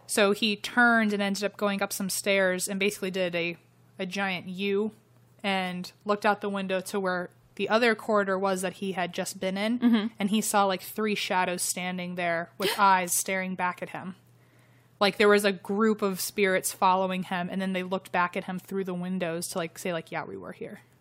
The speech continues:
Speaker 2: Like, "We still see you."
Speaker 1: Like, "We still see you. We know that you sensed us, and we know you can see us now."
Speaker 2: Hell no.
Speaker 1: Um, and then the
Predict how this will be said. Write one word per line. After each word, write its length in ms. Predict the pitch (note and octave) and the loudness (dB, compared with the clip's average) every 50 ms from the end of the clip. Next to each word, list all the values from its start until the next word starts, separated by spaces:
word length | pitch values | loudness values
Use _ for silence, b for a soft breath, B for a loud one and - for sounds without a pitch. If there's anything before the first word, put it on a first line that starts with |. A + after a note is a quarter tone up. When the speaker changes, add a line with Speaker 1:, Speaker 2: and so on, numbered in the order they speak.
| _ _ _ _ b b b b b b b - | _ _ _ _ b b b b b b b -10
Speaker 2:
Like, 140 | G#3+ G#3 - | -8 -4 -2
"We 140 | G3+ G3+ G3+ | -2 -2 0
still 300 | - - - - F3+ F3+ | -2 -4 -4 -4 -6 -6
see 240 | - - - - - | -6 -8 -8 -6 -6
you." 120 | - F3 | -4 -2
Speaker 1:
Like, 160 | G#3 G3 - | -2 -2 0
"We 80 | A3+ A3 | 0 -2
still 260 | G#3 - - G#3 G#3 | -2 0 0 -2 0
see 220 | G#3 - G#3+ G3+ | 0 -2 -2 0
you. 120 | G3 G3 G3 | 2 0 0
We 160 | F#3 G3+ G3 | 0 0 0
know 180 | F#3+ F#3+ F#3 F3+ | 0 0 0 0
that 100 | F#3 F#3 | -2 -4
you 80 | F#3+ F3+ | -6 -6
sensed 360 | - - F3+ F3+ F3+ - - | -6 -6 -6 -6 -4 -4 -6
us, 160 | F#3 E3+ - | -6 -6 -8
and 80 | F#3+ F3+ | -10 -10
we 80 | F3+ F3 | -10 -10
know 80 | F3 E3 | -10 -10
you 120 | D#3+ E3+ | -10 -12
can 140 | - F#3 F3 | -12 -12 -14
see 140 | - F#3+ - | -12 -14 -14
us 120 | - - | -14 -14
now." 220 | - G#3 - G3 F#3+ _ - | -14 -14 -14 -14 -16 _ -20
Speaker 2:
Hell 720 | - - - G#3+ G#3+ G#3 G#3+ G#3+ A3 A3 A3+ A#3 B3 A#3+ - _ _ - - | -14 -6 -4 -2 0 2 4 4 4 4 2 2 0 -2 -6 _ _ -14 -10
no. 540 | F3 E3+ E3+ E3+ D#3+ - - - - - - _ _ _ _ _ - | -6 -2 0 0 2 0 0 -4 -6 -8 -14 _ _ _ _ _ 2
Speaker 1:
Um, 500 | G#3 G3+ G3+ F#3+ F#3+ F3+ F3 F3 F3+ F#3+ - _ _ _ _ _ _ _ _ _ _ - - _ _ _ - | 4 6 6 6 6 4 2 0 -4 -8 -10 _ _ _ _ _ _ _ _ _ _ -18 -18 _ _ _ 2
and 180 | A3 G#3+ G#3 G#3 | 4 4 6 6
then 360 | G#3 G3+ G3+ G3+ G3+ G3+ - - | 6 4 4 2 0 -2 -4 -4
the 500 | G#3+ G#3+ G#3 G3+ G3 G3 G3 F#3+ F3+ | 0 2 2 4 4 2 2 0 0